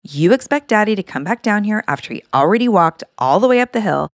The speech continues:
You expect Rowan to wait around up there by herself because you want daddy.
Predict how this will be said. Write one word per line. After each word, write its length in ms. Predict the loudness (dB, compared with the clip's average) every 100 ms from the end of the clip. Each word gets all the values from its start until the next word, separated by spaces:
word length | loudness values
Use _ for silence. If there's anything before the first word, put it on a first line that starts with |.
| _ _
You 100 | -8
expect 380 | -6 -8 -12 -16
Rowan 420 | -2 2 2 0
to 80 | -2
wait 280 | -4 -2 0
around 320 | 2 2 2
up 140 | -2 -2
there 260 | -2 -4
by 360 | -10 0 2 2
herself 600 | 0 0 2 4 2 -2
because 340 | -8 -4 -4 -6
you 540 | -4 0 0 0 -2
want 260 | 0 0 0
daddy. 440 | 0 0 -2 -10